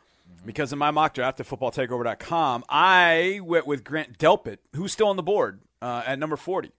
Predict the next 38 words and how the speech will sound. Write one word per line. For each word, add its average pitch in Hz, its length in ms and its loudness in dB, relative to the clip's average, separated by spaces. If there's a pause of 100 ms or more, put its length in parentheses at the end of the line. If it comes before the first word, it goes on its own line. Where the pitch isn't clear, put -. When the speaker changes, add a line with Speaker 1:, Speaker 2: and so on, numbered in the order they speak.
(200)
Speaker 2:
Uh, 117 220 -6
so 139 220 0
Speaker 1:
Oh. 135 140 2
Speaker 2:
I 160 260 4
went 170 260 2
with, 151 220 0 (320)
with 147 240 -6
Grant 156 260 -2
Delpit. 175 320 2
Now, 131 160 0
there 196 140 4
are 214 180 10
a 170 60 -4
few 202 420 -6 (420)
defensive 180 480 -2
linemen 160 440 0
still 165 260 -2
on 156 80 2
the 147 60 -2
board. 147 320 2
In 117 80 -10
fact, 156 420 2
I 131 60 -8
think 175 280 -12
Justin 156 460 -2
Madubuike 139 640 0
went 131 220 -8
off 131 320 0
just - 640 -2
before 135 400 -4
that, 135 340 2 (400)
a 110 60 -14
couple 156 320 0
picks 139 260 -2
prior 135 380 0
to 117 160 -12
that, 127 320 0 (400)
um, 120 420 -6